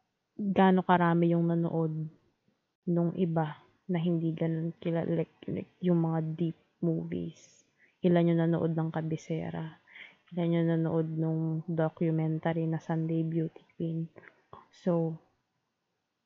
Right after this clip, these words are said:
after nung taon na yun, balik na ulit sa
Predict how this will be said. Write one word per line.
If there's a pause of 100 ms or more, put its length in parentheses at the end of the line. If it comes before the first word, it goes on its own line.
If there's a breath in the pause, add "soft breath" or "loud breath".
(880)
after
nung
taon
na
yun, (160)
balik
na
ulit (560)
sa